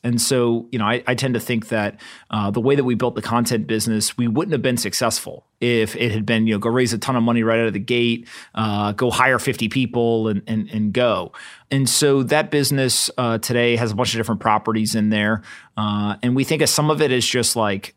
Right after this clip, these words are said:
very self-fulfilling of, like, the podcast I get to just learn, and it's amazing.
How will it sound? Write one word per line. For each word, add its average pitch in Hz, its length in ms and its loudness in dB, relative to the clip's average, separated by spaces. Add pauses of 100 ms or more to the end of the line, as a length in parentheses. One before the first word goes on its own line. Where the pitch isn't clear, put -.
very 127 520 0
self-fulfilling 123 960 0 (120)
of, 113 160 -2
like, 104 360 -2
the - 100 -4
podcast 113 480 0
I 110 60 2
get 107 140 0
to 107 80 0
just 101 200 -4
learn, 110 420 -2 (140)
and 110 220 0
it's 107 160 0
amazing. 110 520 0